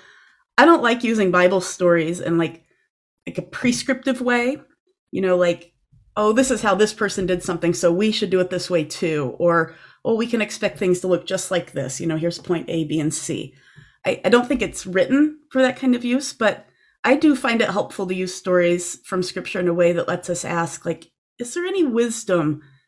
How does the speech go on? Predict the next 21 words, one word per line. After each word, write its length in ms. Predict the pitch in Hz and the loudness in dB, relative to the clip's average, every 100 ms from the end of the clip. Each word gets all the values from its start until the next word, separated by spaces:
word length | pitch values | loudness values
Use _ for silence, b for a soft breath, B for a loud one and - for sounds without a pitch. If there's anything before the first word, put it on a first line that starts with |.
| - | -10
we 80 | - | -6
can 180 | 170 165 | -2 -2
glean 300 | 156 151 147 | -2 -2 -2
here? 420 | - - 127 - | -6 -8 -6 -6
Is 160 | 160 - | -8 -6
there 240 | 196 185 b b b _ 220 | -6 -8 b b b _ 6
anything 460 | 247 240 226 185 | 6 6 0 -2
comforting 920 | - - 247 240 - 196 170 147 120 | -6 2 4 4 0 0 0 0 -2
or 140 | - 165 | -2 0
useful 720 | 170 180 214 214 - 170 143 165 | 0 -2 -4 -4 -6 -4 -2 -2
or 80 | |
descriptive 680 | 165 165 - - 214 - 190 | -2 -2 -4 -4 -4 -4 0
in 120 | 175 | 2
this 140 | 165 165 | 2 -4
story 480 | - - 170 160 123 | -8 -2 0 0 -2
about 220 | 156 147 | -4 -6
someone 300 | - 180 170 | -4 -2 0
who's 180 | 165 175 | -2 0
maybe 400 | 165 156 156 - | 0 0 -2 -2
also 440 | 170 - 160 127 | -4 -2 -4 -4
experienced 840 | - - - 165 151 117 - - | -8 -14 -8 -4 -2 -4 -8 -18